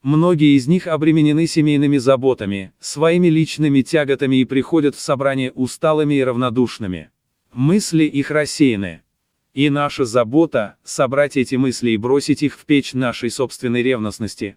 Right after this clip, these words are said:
расплавить их огнём божественного созерцания и рвения и вылить в форму истины.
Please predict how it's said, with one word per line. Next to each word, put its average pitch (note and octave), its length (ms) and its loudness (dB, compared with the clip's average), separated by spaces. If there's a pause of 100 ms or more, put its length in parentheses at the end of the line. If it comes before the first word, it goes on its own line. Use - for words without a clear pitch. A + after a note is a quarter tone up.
расплавить B2+ 680 -2
их C3 160 -4
огнём B2 340 -2
божественного A2+ 680 -4
созерцания A2 680 -4
и A2 140 -6
рвения F3+ 460 2
и D3 180 0
вылить D3+ 340 2
в - 60 -20
форму C#3 340 0
истины. G2 560 -8